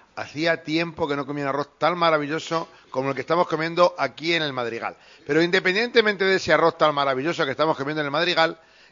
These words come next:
yo le diría que, eh, dice Paco, "Es que yo no soy de las orejas". Pues tiene razón,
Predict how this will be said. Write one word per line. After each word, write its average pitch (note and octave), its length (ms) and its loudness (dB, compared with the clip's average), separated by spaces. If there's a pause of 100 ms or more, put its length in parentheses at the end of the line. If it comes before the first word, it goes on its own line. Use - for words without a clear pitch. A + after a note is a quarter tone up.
(120)
yo D#3+ 160 4
le G3+ 80 4
diría F#3 480 4 (1200)
que, D3+ 480 0
eh, C#3 140 -6
dice D3+ 220 -4
Paco, D#3 460 0
"Es - 120 -8
que G3+ 140 -4
yo F#3+ 120 0
no F#3 100 -2
soy D#3+ 160 -8
de D#3+ 60 0
las C#3 120 0
orejas". D3 320 -2
Pues A#2 160 -16
tiene G3 160 -10
razón, D3+ 380 -8